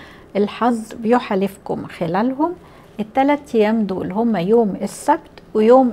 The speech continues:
التلات والأربع. يوم السبت اللي هو أول يوم في الأسبوع هيكون القمر موجود في برجكم،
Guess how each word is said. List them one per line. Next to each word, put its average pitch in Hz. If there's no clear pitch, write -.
التلات 208
والأربع. 180
يوم 330
السبت -
اللي 196
هو 240
أول 233
يوم 208
في -
الأسبوع 233
هيكون 233
القمر 214
موجود 190
في -
برجكم، 208